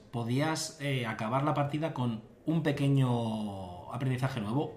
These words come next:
una habilidad más alta, una pequeña habilidad más alta, un don de nivel bajo. Todos los días podías tener un pequeño truco nuevo aprendido. Entonces tu personaje todos los días, prácticamente todas las partidas, si querías algo más complicado, pues ahorrabas un poquito de puntos de experiencia, tres, cuatro partidas.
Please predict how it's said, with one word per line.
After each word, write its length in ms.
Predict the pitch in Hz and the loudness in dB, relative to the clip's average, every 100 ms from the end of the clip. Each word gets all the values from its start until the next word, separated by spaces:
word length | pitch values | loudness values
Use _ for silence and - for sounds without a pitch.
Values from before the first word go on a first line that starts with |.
| - | 0
una 180 | 143 135 | 4 6
habilidad 400 | 131 127 123 123 | 6 4 4 2
más 200 | 120 117 | 2 4
alta, 440 | 175 160 160 156 | 4 4 -2 -2
una 140 | 139 127 | 0 0
pequeña 240 | 127 127 | 2 2
habilidad 240 | 120 117 113 | 0 0 -2
más 120 | 110 | -2
alta, 300 | 147 139 135 | -2 -2 0
un 200 | 147 131 | 2 4
don 380 | 123 156 151 156 - - - - | 4 4 2 -2 -8 -18 -14 -4
de 80 | 117 | 0
nivel 260 | 110 107 | 2 2
bajo. 480 | 107 151 - 98 - - - - - | 6 6 6 -2 -2 -10 -18 -20 -6
Todos 200 | - 180 | 2 6
los 120 | 185 175 | 6 6
días 120 | 190 | 2
podías 280 | 160 156 156 | 2 0 2
tener 300 | 165 175 170 | 2 2 0
un 400 | 156 156 147 143 | 0 2 4 4
pequeño 260 | 143 147 139 | 2 2 4
truco 220 | 143 139 | 4 4
nuevo 320 | 127 120 127 | 4 4 0
aprendido. 380 | 147 113 107 104 | -2 0 0 0
Entonces 320 | 131 135 120 | 0 0 -2
tu 80 | - | -4
personaje 380 | 127 131 135 160 | -2 0 2 0
todos 400 | 143 175 175 160 | 0 0 2 2
los 180 | 156 147 | 2 0
días, 140 | 160 | -2
prácticamente 520 | - 156 143 165 165 139 | -4 -6 -2 0 -2 -2
todas 120 | 147 | -2
las 100 | 139 | -2
partidas, 340 | 147 151 175 | -4 -4 -4
si 100 | - | -6
querías 320 | 92 92 107 - | -6 -4 -4 -2
algo 180 | 120 | 0
más 140 | 120 113 | 0 0
complicado, 600 | 120 120 123 131 143 175 - - | -2 0 0 2 2 0 -10 -14
pues 160 | 110 - | -10 -8
ahorrabas 760 | 92 92 127 131 123 120 120 | -6 0 6 6 8 6 4
un 80 | 113 | 0
poquito 240 | 104 101 101 | -4 -6 -6
de 80 | |
puntos 280 | 95 95 95 | -6 -6 -6
de 40 | 104 | -6
experiencia, 580 | - 127 139 131 113 107 | -4 0 2 0 -4 -4
tres, 200 | 120 113 | -6 -6
cuatro 220 | 104 98 | -6 -8
partidas. 520 | 92 95 131 117 - | -10 -4 -4 -2 -6